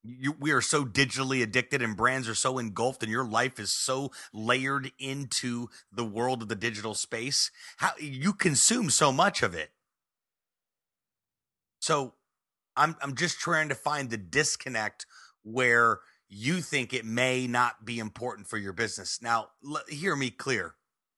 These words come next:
I am not here to convince you that you need to be adapting to the digital landscape that is social media. This stuff's been around for fifteen years, and chances are it's not gonna go anywhere. And if it does,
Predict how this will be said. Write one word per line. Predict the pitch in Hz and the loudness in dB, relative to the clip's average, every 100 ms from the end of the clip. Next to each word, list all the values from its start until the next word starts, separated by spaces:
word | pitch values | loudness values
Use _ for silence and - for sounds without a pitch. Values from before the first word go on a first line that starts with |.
| _ _ _ _ _ _ _ | _ _ _ _ _ _ _
I | 127 143 | 6 8
am | 131 113 | 8 6
not | 120 127 127 | 10 10 10
here | 117 123 117 | 4 0 0
to | - | -4
convince | 110 113 101 117 117 - | -4 -4 -4 -6 -4 -4
you | 147 175 180 _ _ _ _ | -4 -4 -8 _ _ _ _
that | 135 117 | -6 -4
you | 110 147 | -2 -2
need | 139 | -2
to | 117 | -2
be | 117 120 | 0 0
adapting | 104 123 120 - 156 170 180 _ _ _ | 2 4 4 2 -6 -8 -10 _ _ _
to | 139 | -6
the | 127 | -4
digital | 101 135 127 117 127 | -2 0 2 0 0
landscape | 113 117 120 120 - 110 - | 0 0 0 0 -2 -2 -4
that | 113 _ | -10 _
is | 139 127 104 | -6 -2 0
social | 131 117 - 110 | 0 0 -2 -4
media. | 107 98 87 | -4 -6 -8
This | 110 - | -6 0
stuff's | 143 - | 0 0
been | 139 127 | -2 2
around | 120 117 113 - - - | 4 4 2 -2 -18 -6
for | - 113 | -2 -2
fifteen | - 139 - - 156 160 | 0 0 -2 -10 -8 -4
years, | 120 101 104 - - - | -4 -4 -6 -10 -12 -6
and | 117 | -4
chances | - 135 127 127 113 | 0 -2 -2 0 4
are | 123 110 98 - | 6 6 4 -4
it's | 127 127 151 | -4 0 0
not | 147 | 0
gonna | 151 131 | 0 -2
go | 104 139 139 | 4 2 2
anywhere. | 107 95 92 107 | -2 -4 -6 -2
And | 151 | 2
if | 156 - | 2 2
it | 160 131 - | -4 -6 -2
does, | - 185 226 123 104 131 - - | 6 10 10 8 4 0 0 -2